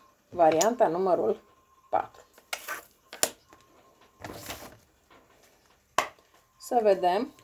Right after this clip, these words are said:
de ce a devenit distant sau distantă, îmi ascunde ceva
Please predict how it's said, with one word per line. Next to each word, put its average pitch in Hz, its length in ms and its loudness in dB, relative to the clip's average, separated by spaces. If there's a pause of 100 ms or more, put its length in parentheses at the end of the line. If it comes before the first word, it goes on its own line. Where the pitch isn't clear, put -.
(500)
de 262 140 2
ce 370 220 6
a 285 80 10
devenit 208 440 4
distant 190 400 -4
sau 254 220 -2
distantă, 262 800 -4 (380)
îmi 247 140 4
ascunde 233 380 2
ceva 180 360 0